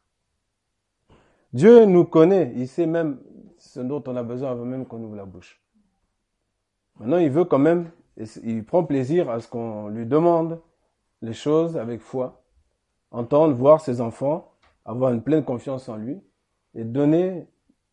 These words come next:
on, on donne le sourire à Dieu. Hein ? Nous qui sommes méchants, comme vous a appelé Jésus. Hein ? <laughs> Au cas où on se prendrait pour... Euh, euh,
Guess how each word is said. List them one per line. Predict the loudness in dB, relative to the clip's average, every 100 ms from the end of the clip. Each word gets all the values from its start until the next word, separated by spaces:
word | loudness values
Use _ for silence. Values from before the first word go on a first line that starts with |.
| _
on, | -12 -10
on | -6 -4
donne | 0 2 2
le | 0
sourire | -2 0 0
à | 0
Dieu. | -2 -6 -10 _ _ _ _ _ _ _ _ _ _ _ _ _ _ _ _ -20
Hein ? | -20 -20 _ _ _ _ _ _ _ _ _ _ _ -4
Nous | -2
qui | -2 -6
sommes | -4 -2
méchants, | -2 -6 -12 -16 _ -20
comme | -18 -16
vous |
a | -16
appelé | -16 -16 -16
Jésus. | -16 -20 -20 _ _ _ _ _ _ _ -18
Hein ? | -18 -18 _ _ _ _
<laughs> | -16 -16 -20 -20 _ -20 _ _ _ -20 -20 -20 -20 _ _ _ _ -14
Au | -8
cas | -2
où | 0 0
on |
se | 0 -6
prendrait | -6 -8 -6 -8
pour... | -8 -8 -8
Euh, | -12 -20 _ _ _ _ _ _ _ _ _ _ -20 _ -20 _ _ -18 -18 _
euh, | -14 -12 -14